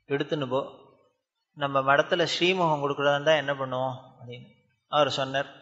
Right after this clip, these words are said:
"அதுல எப்படி கையெழுத்து போடுவே?" அப்படின்னு.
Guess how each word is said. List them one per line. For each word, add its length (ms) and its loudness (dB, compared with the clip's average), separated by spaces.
"அதுல 200 0
எப்படி 300 2
கையெழுத்து 400 2
போடுவே?" 340 -2
அப்படின்னு. 680 -12